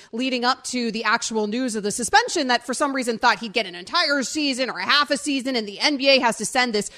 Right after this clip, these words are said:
really severe message to Ja Morant to get him to change behavior. Well, they also have to walk the line of doing that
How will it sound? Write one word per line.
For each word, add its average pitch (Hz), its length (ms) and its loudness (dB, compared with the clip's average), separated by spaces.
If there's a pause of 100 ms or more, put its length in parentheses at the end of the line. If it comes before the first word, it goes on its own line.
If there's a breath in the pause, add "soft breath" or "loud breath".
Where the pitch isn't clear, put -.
(300 loud breath)
really 359 640 4
severe 277 460 0
message 247 480 2
to 220 120 -4
Ja 233 260 4
Morant 220 400 -4
to 220 80 -8
get 214 200 -2
him 214 200 -4
to 196 80 -10
change 208 400 -4
behavior. 208 560 0 (280 loud breath)
Well, 339 100 -2
they 359 140 0
also 440 260 2
have 381 180 2
to 339 80 0
walk 320 360 0
the 294 80 2
line 269 500 0
of 220 160 0
doing 233 380 -2
that 220 320 2